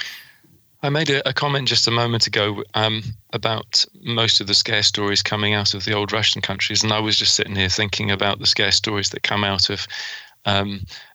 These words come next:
Northwest Africa. Um,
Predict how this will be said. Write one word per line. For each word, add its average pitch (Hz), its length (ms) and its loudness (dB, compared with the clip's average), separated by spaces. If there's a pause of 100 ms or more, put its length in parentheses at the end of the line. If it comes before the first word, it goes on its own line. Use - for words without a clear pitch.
(140)
Northwest 107 600 0
Africa. 101 480 -4 (520)
Um, 107 440 -6